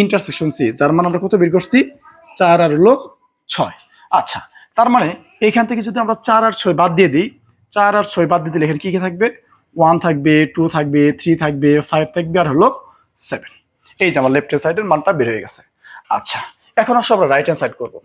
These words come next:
রাইট হ্যান্ড সাইডের মধ্যে কি কি আছে দেখো, রাইট হ্যান্ড সাইডের মধ্যে আসলে বি প্রাইম, তারপরে ইউনিয়ন,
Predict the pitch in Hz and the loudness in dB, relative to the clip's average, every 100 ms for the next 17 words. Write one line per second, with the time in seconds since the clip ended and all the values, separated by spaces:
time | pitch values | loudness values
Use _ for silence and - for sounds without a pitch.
0 | _ _ _ - 180 220 220 208 202 202 | _ _ _ -2 0 2 2 0 0 -2
1 | 185 202 - 175 175 - 226 - _ _ | -4 -4 0 0 2 -2 -2 -8 _ _
2 | - 175 185 185 180 180 170 170 156 160 | -4 0 2 2 0 0 0 0 0 -2
3 | 165 156 156 156 - _ _ _ _ _ | -2 0 0 -2 -16 _ _ _ _ _
4 | - 160 170 156 156 160 165 156 | -4 -2 0 -2 0 0 2 2